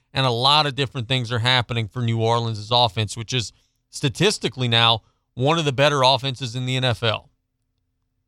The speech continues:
We've got breaking news. I gotta sidetrack myself here. Gotta get a little bit derailed here. I want to talk all N F L in this segment, but sometimes you gotta,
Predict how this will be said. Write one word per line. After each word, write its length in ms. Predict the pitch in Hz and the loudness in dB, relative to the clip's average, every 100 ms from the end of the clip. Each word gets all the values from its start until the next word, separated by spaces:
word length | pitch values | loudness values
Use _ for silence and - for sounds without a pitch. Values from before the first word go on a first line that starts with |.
| _ _ _ _ _ _ _ _ _ _ _ | _ _ _ _ _ _ _ _ _ _ _
We've 140 | 120 120 | -8 0
got 200 | 160 117 | 0 2
breaking 400 | 151 160 156 143 | 0 0 -2 -2
news. 340 | 151 180 131 | 0 -2 -2
I 60 | 123 | -2
gotta 320 | 131 127 113 _ _ _ _ _ _ | 0 0 -4 _ _ _ _ _ _
sidetrack 720 | - 143 160 147 - 135 120 | 0 2 4 2 2 2 2
myself 500 | 120 110 135 120 - | 0 -2 0 0 0
here. 140 | 123 | -4
Gotta 220 | 110 120 | -2 -2
get 160 | 123 135 | 0 -2
a 40 | |
little 160 | 139 147 | 0 0
bit 220 | 139 131 | 0 -2
derailed 640 | 113 160 143 160 180 160 | 0 0 2 2 4 2
here. 140 | 131 135 | 2 0
I 40 | |
want 200 | 131 147 | 0 -2
to 60 | 139 | -4
talk 320 | - 160 170 | 0 0 0
all 300 | 147 151 165 | 0 2 2
N 120 | 160 | -2
F 180 | 156 - | -2 0
L 180 | 156 156 | 2 2
in 80 | 151 | 2
this 160 | 135 | -2
segment, 440 | - 139 127 131 - _ _ _ _ _ _ | 0 0 0 -2 -4 _ _ _ _ _ _
but 140 | - 113 | -6 -2
sometimes 560 | 151 147 156 151 143 | 0 0 2 2 2
you 60 | 135 | 0
gotta, 380 | 143 143 131 | 4 4 4